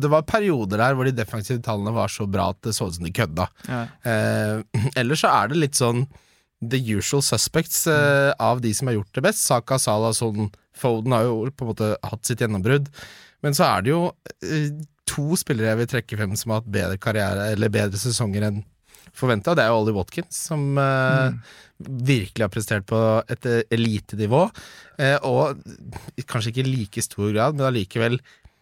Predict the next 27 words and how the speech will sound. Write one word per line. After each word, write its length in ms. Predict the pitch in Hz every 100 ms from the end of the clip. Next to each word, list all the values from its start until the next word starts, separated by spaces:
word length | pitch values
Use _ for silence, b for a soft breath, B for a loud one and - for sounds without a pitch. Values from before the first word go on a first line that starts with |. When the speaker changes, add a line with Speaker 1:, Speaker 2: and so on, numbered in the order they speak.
| b
Speaker 1:
Solanke, 560 | - 170 135 95 - 135 - _ -
Speaker 2:
Ja, 220 | 139 135 135 _
han 140 | - 127
også. 140 | 127 b b
Speaker 1:
som 160 | - 175
er, 340 | 120 131 131
eh, 200 | 131 131
en 100 | 131
six 240 | 123 117 -
point 260 | 120 110
merchant 540 | 113 110 107 - 143 139
av 240 | 107 117 113
rang. 320 | 110 190 262 - b b b
Det, 140 | 131 139 131 120
det 120 | 117
akkumulerer 580 | 113 135 143 139 117 165
det. 160 | 185 240 -
Det, 180 | 170
det, 220 | 156 156 147
det 100 | 156
Speaker 2:
Utrolig 320 | 143 127 135
behagelig 380 | 139 123 127 135
å 40 |
ha 120 | 131
på 320 | 117 123 127 123
laget. 280 | 113 127 170 B B B B B
Speaker 1:
Ja, 180 | 143